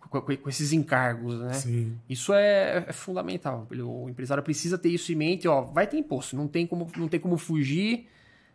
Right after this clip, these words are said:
Speaker 1: é, não tem como, não ter outra alternativa. A alternativa é, bom, buscar, é, voltando pra contabilidade, talvez de um profissional, né?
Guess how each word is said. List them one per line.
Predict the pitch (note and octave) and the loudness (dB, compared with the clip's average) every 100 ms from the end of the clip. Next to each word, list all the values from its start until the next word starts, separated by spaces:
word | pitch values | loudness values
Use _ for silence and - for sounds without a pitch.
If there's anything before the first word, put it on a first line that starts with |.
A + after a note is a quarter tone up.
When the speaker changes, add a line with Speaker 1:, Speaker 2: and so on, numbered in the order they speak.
| - | -6
Speaker 1:
é, | B2+ C3 C3+ C3+ C3+ C3+ C3 B2+ B2+ B2+ | 0 2 4 4 2 2 0 -2 -2 -4
não | C3 | -6
tem | B2 D3 | -4 -4
como, | D3 D3+ D3 C#3+ C3+ C3 B2+ | -2 0 2 4 4 2 0
não | C3+ | -2
ter | D#3 | 0
outra | D3+ D3 D3 | 0 0 -2
alternativa. | C3+ C#3 C3+ B2 - C3+ F#3 G#3+ G#3+ G#3+ - - | -2 -2 -2 -4 -4 -2 0 2 0 -2 -16 2
A | C#3+ | 4
alternativa | E3+ E3+ D3+ - G#3 A#3 D#3 C#3+ | 6 6 4 4 2 4 6 6
é, | C3+ B2+ | 6 4
bom, | A#2+ C3+ | 2 -2
buscar, | A#2 A#2+ - D3+ D#3+ E3+ - - - _ _ - | -2 -6 0 6 8 6 0 -20 -20 _ _ -10
é, | B2 A#2 A2+ - A#2+ | -10 -8 -12 -16 -10
voltando | B2 B2 C#3+ C3 | -8 -2 0 0
pra | C3+ | -2
contabilidade, | C#3 C3 C#3+ C#3+ C3+ B2 A#2+ | -2 -2 -2 0 0 -2 -2
talvez | B2+ C#3 B2 | -4 -4 -2
de | |
um | C#3+ | -2
profissional, | C3+ C3+ - - A#2+ B2+ F#3+ G3+ | -2 -4 -6 -8 -2 2 4 4
né? | D3 | 0